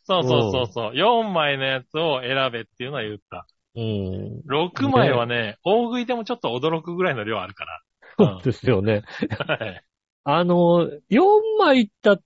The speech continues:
Speaker 2: て、あの、本当にしっかりした、なんでしょうね。
Speaker 1: そう、だから、
Speaker 2: あの、
Speaker 1: 先週言った通り、あの、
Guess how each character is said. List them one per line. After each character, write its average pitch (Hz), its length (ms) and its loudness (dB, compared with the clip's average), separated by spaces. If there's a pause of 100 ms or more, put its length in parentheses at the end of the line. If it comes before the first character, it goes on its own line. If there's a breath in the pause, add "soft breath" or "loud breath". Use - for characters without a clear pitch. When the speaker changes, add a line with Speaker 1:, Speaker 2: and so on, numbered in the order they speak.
Speaker 2:
て、 165 580 4 (400)
あ 190 200 -2
の、 185 360 0 (320)
本 277 280 -2
当 339 200 2
に 262 140 -2
し - 220 -2
っ - 20 -4 (140)
か 392 100 4
り 359 120 6
し - 100 -4
た、 120 300 2 (760 soft breath)
な 262 140 2
ん 359 40 0
で 254 80 -2
し 120 120 -2
ょ 104 80 2
う - 20 -2
ね。 107 260 -2 (100)
Speaker 1:
そ 185 140 -2
う、 - 20 -4
だ 170 120 0
か 165 100 -2
ら、 156 100 4
Speaker 2:
あ 165 40 2
の、 147 200 0
Speaker 1:
先 165 200 0
週 190 80 -2
言 196 100 0
っ - 20 -16
た 190 120 -2
通 196 160 2
り、 151 300 0
あ 151 120 -2
の、 147 320 -2